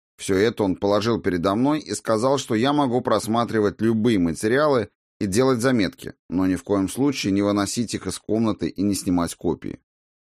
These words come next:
Он добавил, что я могу не спешить, и оставил меня одного.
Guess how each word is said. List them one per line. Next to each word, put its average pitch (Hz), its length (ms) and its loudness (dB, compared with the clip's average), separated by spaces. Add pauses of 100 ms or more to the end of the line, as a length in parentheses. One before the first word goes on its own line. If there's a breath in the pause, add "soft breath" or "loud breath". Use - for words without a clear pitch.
Он 127 200 2
добавил, 123 460 4
что 98 180 -4
я 104 140 2
могу 98 260 0
не 95 100 0
спешить, - 600 -8
и 113 60 -4
оставил 113 420 0
меня 82 260 0
одного. 76 440 -6